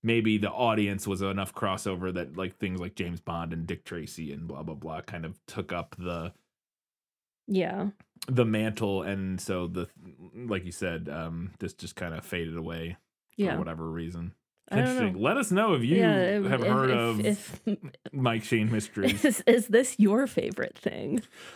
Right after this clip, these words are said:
Speaker 1: Or even if it's not your favorite, like, have,
Speaker 2: <laughs>
Speaker 1: how many of our fans have even heard of it? I just, like I said, it's
Speaker 2: Yeah,
Speaker 1: so
Speaker 2: I would be
Speaker 1: fascinating.
Speaker 2: really interested to know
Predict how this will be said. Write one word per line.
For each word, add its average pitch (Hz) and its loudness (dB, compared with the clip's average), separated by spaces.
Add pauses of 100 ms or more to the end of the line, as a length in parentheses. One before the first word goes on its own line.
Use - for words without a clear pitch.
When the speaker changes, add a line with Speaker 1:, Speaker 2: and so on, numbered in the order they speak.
(120)
Speaker 1:
Or 240 10
even 262 6
if 233 6
it's 165 8
not 190 8
your 208 4
favorite, 151 4
like, 147 6
have, 170 4
Speaker 2:
<laughs> 160 2
Speaker 1:
how 196 4
many 196 4
of 180 4
our 165 4
fans 160 4
have 139 2
even 131 2
heard 139 4
of 117 2
it? 90 0
I 101 0
just, 117 0
like 123 2
I 117 4
said, 135 0
it's 113 6
Speaker 2:
Yeah, - 6
Speaker 1:
so - 2
Speaker 2:
I - 6
would 262 6
be 285 2
Speaker 1:
fascinating. 247 4
Speaker 2:
really 208 6
interested 190 2
to 180 2
know 165 0